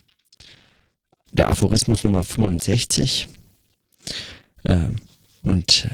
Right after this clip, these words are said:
ist überschrieben mit Kohldampf. „Die Dialekte der Arbeiter gegen die Schriftsprache ausspielen, ist reaktionär. Muße, sogar Hochmut und Arroganz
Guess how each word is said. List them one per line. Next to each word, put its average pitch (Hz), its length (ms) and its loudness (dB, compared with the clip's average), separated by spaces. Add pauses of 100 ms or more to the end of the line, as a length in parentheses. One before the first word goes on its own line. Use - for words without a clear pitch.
(400)
ist - 160 2
überschrieben 117 560 2
mit - 360 -4 (2000)
Kohldampf. - 680 -2 (800)
„Die - 100 4
Dialekte 110 520 0
der - 160 2
Arbeiter 98 460 2
gegen 104 300 2
die 95 160 2
Schriftsprache - 880 2
ausspielen, 101 680 2
ist - 380 0 (160)
reaktionär. 76 840 0 (1000)
Muße, 135 540 2 (240)
sogar - 360 2
Hochmut 160 540 0
und 143 180 2
Arroganz 131 680 0